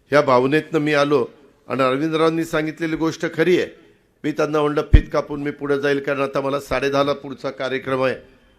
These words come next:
आणि तो करून मला पुन्हा मुंबईला जायचं आहे, कारण आता पुढं अर्थसंकल्प आपल्याला सादर करायचा आहे." मी नेहमीच, राजकीय जीवनामध्ये प्रत्येकाच्या चढ उतार येत असतात मित्रांनो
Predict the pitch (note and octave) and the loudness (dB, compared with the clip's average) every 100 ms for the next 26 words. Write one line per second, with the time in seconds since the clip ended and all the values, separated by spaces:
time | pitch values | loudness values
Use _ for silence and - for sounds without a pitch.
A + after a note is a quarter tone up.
0 | _ A#2+ A#2+ C3 C#3 C3 C3+ C3+ C3+ C3+ | _ -10 -4 -4 -4 -6 -4 -4 -6 -6
1 | C#3+ C#3 C#3 C#3 C3+ B2 B2+ A#2+ C3 C3 | -4 -4 -2 0 -2 -2 -6 -6 -8 -6
2 | B2+ B2 C3 A#2+ - _ _ _ B2 B2+ | -6 -6 -4 -6 -8 _ _ _ -4 0
3 | C3 B2+ C#3 - C3 A2+ B2 B2 A#2 A#2 | 0 -2 -8 -6 -8 -6 -8 -8 -8 -6
4 | A2+ A2 G#2+ G2+ G#2 G#2+ G#2+ G#2 A#2+ - | -6 -6 -10 -10 -12 -10 -12 -12 -16 -18
5 | _ _ _ _ _ _ _ _ _ C3+ | _ _ _ _ _ _ _ _ _ -4
6 | C#3 C#3 D#3+ E3 - - _ _ _ _ | 0 0 0 -4 -8 -20 _ _ _ _
7 | _ _ _ - D3 - G3+ F#3 F3 F3 | _ _ _ -4 -4 2 2 2 0 0
8 | F3 F#3 F#3 D3 E3+ D#3 E3 F3 F3+ F3+ | 0 -2 -4 -8 -8 -6 -6 -4 -6 -6
9 | E3 C#3 A#2 B2+ G#2+ G#2 G#2+ - G#2 - | -6 -6 -6 -8 -8 -8 -12 -12 -16 -16
10 | G#2+ G#2 G#2 - - | -18 -14 -16 -16 -20